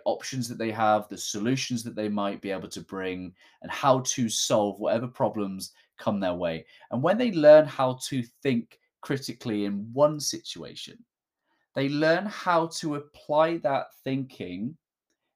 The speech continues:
in other situations. See, if you only tell people what to do, then they can only replicate that specific instruction. If you are able to have them think for themselves, to think about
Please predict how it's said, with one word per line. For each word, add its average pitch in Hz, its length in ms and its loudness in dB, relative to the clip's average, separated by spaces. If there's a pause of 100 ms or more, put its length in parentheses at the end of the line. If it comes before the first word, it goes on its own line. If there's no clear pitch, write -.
(120)
in 123 240 -2
other 131 200 2
situations. - 760 -8
See, 151 80 -2
if 151 100 -10
you 214 140 -8
only 202 280 -2
tell 180 360 -2
people 139 320 -6
what - 180 -8
to 127 80 -8
do, 110 420 0 (400)
then 123 140 2
they 139 140 4
can 135 260 -4
only 127 540 2
replicate 104 920 -4 (220)
that 101 400 2 (100)
specific - 920 -6
instruction. - 800 -8 (640)
If 123 220 -6
you 160 260 6
are 151 160 10
able 143 340 0
to 135 160 -6
have 135 300 0
them 127 160 2
think 135 280 -4
for 123 200 -6
themselves, 107 800 0 (400)
to 131 180 2
think 139 500 -4
about 120 560 4